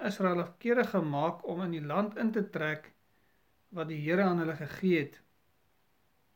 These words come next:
Daarom het die toorn van die Here dieselfde dag ontvlam, en hy het gesweer en gesê, 'Waarlik, geen een van die manne wat uit Egipte opgetrek het, van twintig jaar oud en daarbo, sal die land sien nie,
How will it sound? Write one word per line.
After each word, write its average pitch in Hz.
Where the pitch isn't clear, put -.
Daarom 170
het 185
die 190
toorn 208
van 180
die 156
Here 170
dieselfde 185
dag 156
ontvlam, 165
en 160
hy 160
het 190
gesweer 202
en 170
gesê, 156
'Waarlik, 180
geen 233
een 214
van 202
die 180
manne 170
wat 156
uit 156
Egipte 196
opgetrek 196
het, 151
van 156
twintig 202
jaar 185
oud 208
en 165
daarbo, 156
sal 156
die 147
land 170
sien 202
nie, 147